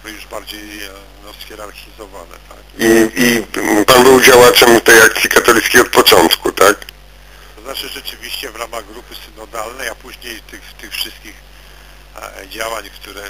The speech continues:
Speaker 1: które były tam dalej podejmowane, to w tej grupie inicjatywnej rzeczywiście byłem i, e, no, staraliśmy się, że tak powiem, zawiązać, e, taką strukturę, o której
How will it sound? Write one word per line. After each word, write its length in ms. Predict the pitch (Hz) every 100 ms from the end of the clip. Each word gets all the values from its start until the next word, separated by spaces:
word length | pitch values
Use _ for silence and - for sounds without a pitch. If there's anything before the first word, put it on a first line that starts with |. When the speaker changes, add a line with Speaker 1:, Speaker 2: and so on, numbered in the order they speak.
| 101
Speaker 1:
które 220 | 104 107
były 240 | 120 107
tam 180 | 104 101
dalej 240 | 110 107 -
podejmowane, 680 | 117 110 104 101 98 113
to 140 | 110 104
w 220 | - -
tej 100 | 113
grupie 260 | 117 113 120
inicjatywnej 680 | 113 - 113 - 104 110 101
rzeczywiście 540 | - - 98 - 104
byłem 360 | - 92 107 110
i, 120 | 110 104 - - - - -
e, 140 | 110 104 101 104
no, 100 | 120 -
staraliśmy 520 | 131 120 120 - 120
się, 80 | 117
że 100 | 110
tak 160 | 117 -
powiem, 260 | 127 120 113 - - - - - - - 135
zawiązać, 760 | 123 151 151 131 131 - 117
e, 60 | 107 98 101 101 101 95 92 90 - - - - - - -
taką 260 | 131 139 143
strukturę, 520 | - 131 - 123 127
o 140 | 131
której 400 | 123 117 117 120